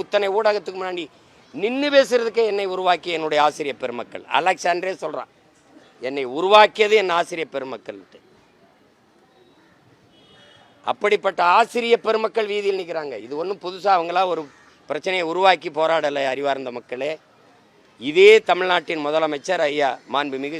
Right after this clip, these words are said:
ஸ்டாலின் அவர்கள் எதிர்க்கட்சி தலைவரா இருக்கும்போது, அன்றைக்கு இதே கோரிக்கையை, அதிமுக ஆளுங்கட்சியா இருக்கும்போது இதே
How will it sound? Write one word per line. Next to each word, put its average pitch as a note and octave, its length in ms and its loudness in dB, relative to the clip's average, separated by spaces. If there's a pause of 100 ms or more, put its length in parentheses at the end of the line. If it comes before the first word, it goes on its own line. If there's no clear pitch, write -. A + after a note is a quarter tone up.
ஸ்டாலின் C#3+ 480 -4
அவர்கள் B2 280 -8
எதிர்க்கட்சி C#3+ 520 -10 (100)
தலைவரா B2+ 340 -4
இருக்கும்போது, A2 420 -10 (100)
அன்றைக்கு F3 420 -8
இதே E3 220 -8 (100)
கோரிக்கையை, B2 420 -8 (640)
அதிமுக F#3 560 -2
ஆளுங்கட்சியா D#3 460 -6
இருக்கும்போது C3 360 -6
இதே D#3+ 160 -6